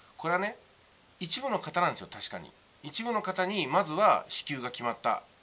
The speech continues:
だって予算の枠があるわけですから、今回三十兆円ぐらいだと思いますけども、三十兆円の中で、えー、本当にね、いろんな、あ、医療関係の方ですとかね、それからエッセンシャルワーカーの方ですとか、他の部分とかね、まあ、もちろん納得できない部分はありますよ。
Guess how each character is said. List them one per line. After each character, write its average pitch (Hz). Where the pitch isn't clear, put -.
だ 160
っ -
て 120
予 185
算 170
の 95
枠 143
が 113
あ 87
る 80
わ 73
け -
で -
す -
か 85
ら、 78
今 175
回 90
三 160
十 170
兆 196
円 101
ぐ 85
ら 82
い 80
だ 85
と -
思 80
い -
ま 98
す -
け 101
ど 90
も、 104
三 180
十 196
兆 220
円 180
の 104
中 95
で、 101
え 131
ー、 -
本 151
当 165
に 165
ね、 180
い 143
ろ 185
ん 196
な、 139
あ、 123
医 143
療 156
関 156
係 117
の -
方 -
で 98
す -
と -
か -
ね、 185
そ 127
れ 127
か 127
ら 117
エ 110
ッ -
セ 135
ン 143
シ 143
ャ 143
ル 139
ワ 139
ー -
カ -
ー 82
の 85
方 113
で 127
す -
と -
か、 78
他 139
の 175
部 151
分 135
と -
か 90
ね、 117
ま 160
あ、 -
も 175
ち 214
ろ 226
ん 139
納 151
得 202
で 214
き 220
な 202
い 131
部 110
分 104
は 87
あ -
り 104
ま 127
す -
よ。 78